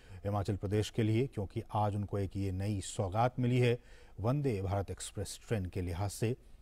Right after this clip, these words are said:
ये ऊना को राजधानी दिल्ली से जोड़ने का ये काम करेगी। लगभग पाँच, साढ़े पाँच घंटे का वक्त लगेगा इस ट्रेन से यात्रा करने में, हिमाचल प्रदेश के ऊना से राजधानी दिल्ली के बीच में।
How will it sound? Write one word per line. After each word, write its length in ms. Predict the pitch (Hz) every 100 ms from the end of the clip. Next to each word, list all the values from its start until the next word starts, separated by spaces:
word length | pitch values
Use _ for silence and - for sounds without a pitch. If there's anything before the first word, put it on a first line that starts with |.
| - - 95
ये 400 | 85 123 131 156 - - - - - - - - - -
ऊना 260 | 123 127 131
को 440 | - 143 170 180 - - - 104
राजधानी 480 | 98 90 101 104
दिल्ली 280 | 92 107 113
से 180 | 107 107
जोड़ने 320 | 95 92 92
का 120 | -
ये 140 | 90 87
काम 260 | - 104
करेगी। 440 | 107 113 113 110 123 - - - -
लगभग 300 | 143 156 170 -
पाँच, 160 | 127 131
साढ़े 200 | - 104
पाँच 240 | 104 101
घंटे 340 | 92 95 101 95 - -
का 120 | - 92
वक्त 380 | 90 113 -
लगेगा 400 | 110 107 110 113 - - - 95
इस 200 | 90 -
ट्रेन 220 | 120 104
से 360 | - 107 95 90 - -
यात्रा 300 | 95 - 98
करने 300 | - 107 113
में, 140 | 110 127 - - -
हिमाचल 300 | 98 95 98
प्रदेश 280 | 92 95 92
के 100 | -
ऊना 280 | 101 110 104
से 220 | - 107
राजधानी 520 | 92 85 92 95 90 - - - - - 90
दिल्ली 280 | 98 85
के 240 | 80 _ 85
बीच 220 | 90 -
में। 140 | 117